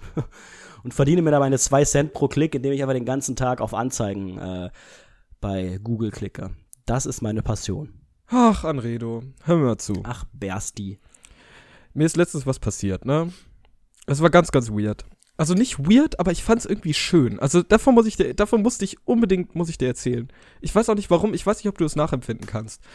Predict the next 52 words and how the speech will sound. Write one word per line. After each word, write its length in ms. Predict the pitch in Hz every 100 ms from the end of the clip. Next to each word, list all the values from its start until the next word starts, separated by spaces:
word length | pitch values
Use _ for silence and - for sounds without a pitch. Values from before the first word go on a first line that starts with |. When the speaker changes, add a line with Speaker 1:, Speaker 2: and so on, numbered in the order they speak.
| - -
Speaker 2:
Aber 140 | 170
ich 120 | 180
war 140 | 165 196
letztens 400 | 190 - 165 -
in 260 | 151 143
Mainz 640 | 110 107 101 98 - - - - -
und 260 | 156 143
ich 80 | 135
bin 120 | 156
da 60 | 135
halt 120 | 131
mit 100 | 139
der 60 | 107
Bahn 200 | 101 104
hingefahren 500 | 180 220 185 170 170
so 380 | 160 165 160 165 - - _ -
und, 440 | 147 147 143 -
äh, 180 | 120 120
musste 320 | 131 170 -
dann 140 | 160 147
auf 120 | -
den 300 | 139 123 - -
Lerchenberg, 1120 | 113 127 196 - 220 226 - 196 214 226 -
heißt 220 | 135 -
der 60 | 202
so? 120 | 226
Ich 140 | 202
weiß 180 | 202 202
nicht, 160 | 160 -
da 80 | 196
Speaker 1:
Ja, 60 |
Speaker 2:
wo 40 | 202
Speaker 1:
da 60 |
Speaker 2:
das 180 | 131 127
Speaker 1:
ist 20 |
doch 120 | 202
das 120 | - 143
Speaker 2:
Z 0 |
D 40 |
F 0 |
ist, 120 | 147
ne? 100 | 147
Speaker 1:
Z 120 | 147
D 60 | 131
F, 220 | 139 -
ne? 80 | 120
Speaker 2:
Ja, 100 | 127
Speaker 1:
Ja, 120 | 311
Speaker 2:
genau, 300 | 262 220 160
Speaker 1:
genau. 220 | 156 160
Speaker 2:
genau, 20 | 151
da, 240 | 175